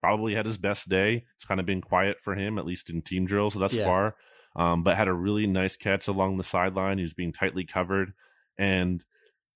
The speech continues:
Speaker 1: again, hands extended away from his body, going towards the sideline. And that's, like, a tough play, but he makes those things look easy 'cause he's just a good football player who can do that kind of thing. And you're not shocked when you end up seeing it's number six making that play 'cause he's pretty talented.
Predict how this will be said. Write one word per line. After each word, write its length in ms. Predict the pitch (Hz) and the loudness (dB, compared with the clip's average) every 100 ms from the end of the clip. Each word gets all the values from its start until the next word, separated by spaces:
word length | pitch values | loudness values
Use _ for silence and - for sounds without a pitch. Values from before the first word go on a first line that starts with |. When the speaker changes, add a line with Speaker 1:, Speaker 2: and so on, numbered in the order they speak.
| _ - | _ -4
Speaker 1:
again, 300 | 110 127 85 | 2 2 0
hands 380 | 76 120 117 113 | -4 -2 -2 -4
extended 480 | 104 - 110 110 98 | -6 -4 0 2 2
away 320 | 80 92 104 | 4 2 2
from 160 | 107 | 2
his 120 | 107 98 | 0 2
body, 540 | 95 92 95 95 92 90 | 2 2 0 -4 -6 -6
going 320 | 98 98 101 | -2 -2 -2
towards 240 | 107 95 | -2 -2
the 100 | 92 | -2
sideline. 880 | 92 95 90 85 87 87 87 85 82 - _ _ _ | -2 2 0 0 -2 0 0 0 -4 -8 _ _ _
And 140 | 107 104 | -2 0
that's, 200 | 131 190 | 0 0
like, 100 | 175 | -4
a 60 | |
tough 260 | 170 175 - | 0 -2 0
play, 300 | 202 175 151 | 2 4 4
but 120 | 135 | 4
he 40 | 147 | 4
makes 260 | 135 - | 2 0
those 280 | - 123 120 | 0 0 2
things 240 | 123 110 | 0 0
look 160 | 113 95 | 0 0
easy 280 | 107 76 60 | 0 -2 -6
'cause 140 | - | -8
he's 60 | 90 | -8
just 160 | 82 | -6
a 40 | 87 | -4
good 220 | 82 90 | 0 0
football 380 | - 90 82 80 | -2 -2 0 -2
player 360 | - 78 78 80 | -2 -2 0 -2
who 100 | 78 | -6
can 180 | 87 | -4
do 140 | 78 90 | -2 0
that 180 | 80 - | 0 -2
kind 160 | 82 | -4
of 80 | 78 | -4
thing. 240 | 80 78 | -4 -4
And 80 | 76 | -2
you're 100 | 78 | -2
not 180 | 80 - | -2 -2
shocked 320 | - 78 - | 0 -2 -2
when 100 | 80 | -8
you 100 | 78 | -6
end 120 | 78 78 | -4 -4
up 120 | - | -6
seeing 280 | - 80 80 | -4 -4 -4
it's 140 | - | -2
number 180 | 98 85 | -2 0
six 240 | - 92 | -2 -4
making 300 | 90 87 87 | -2 -4 -2
that 140 | 82 71 | -4 -2
play 260 | 90 80 | 0 0
'cause 160 | 78 82 | -4 -8
he's 140 | 85 | -10
pretty 200 | - 82 | -8 -8
talented. 560 | 78 87 80 78 82 78 | -6 -4 -2 -4 -4 -6